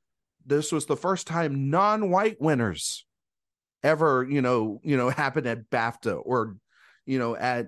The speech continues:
at, uh, sag or at, um, you know, the Oscars. We never get to see the opposite of that. We always get this, and this is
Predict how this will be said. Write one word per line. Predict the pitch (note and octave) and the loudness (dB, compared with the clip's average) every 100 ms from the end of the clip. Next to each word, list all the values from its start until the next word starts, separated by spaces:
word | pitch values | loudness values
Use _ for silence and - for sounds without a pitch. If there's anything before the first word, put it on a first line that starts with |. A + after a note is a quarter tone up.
| - | -8
at, | - A#2 G2+ - | -4 -4 -4 -6
uh, | G#2+ G#2 G2+ F2 | -6 -4 -4 -6
sag | - - C3 A#2+ G#2 F2 E2 | -6 -2 0 0 -2 -6 -10
or | F#2+ A#2+ | -4 -2
at, | A2+ A#2 G#2 - - _ _ _ _ _ - | 0 -2 -4 -10 -14 _ _ _ _ _ -2
um, | A2+ G#2 F#2+ F#2+ E2+ - - | 2 2 2 -2 -8 -12 -2
you | C3 | 0
know, | A#2+ | 0
the | G2+ A#2 | 0 0
Oscars. | G2+ F#2 - D2 - | 0 -4 -10 -12 -4
We | C#3 | -2
never | F#3 F#3 | 0 0
get | E3 | -2
to | C#3+ | -4
see | - C#3+ | -4 -2
the | B2 - - | -2 -4 0
opposite | A#2 G#2 G#2 - | 0 0 -4 -4
of | E2+ | -4
that. | D2+ G#1 | -6 -8
We | G2+ A#2 | -4 -2
always | B2 B2+ C3 - | 0 0 0 -4
get | G#2+ - | -8 -6
this, | F#2 E2+ G#2 F#2+ G#2 - - - | -14 -4 -2 -2 -6 -14 -12 -6
and | G2+ G#2 | -4 -2
this | A2 - | -4 -4
is | A#2 F#2+ | -6 -8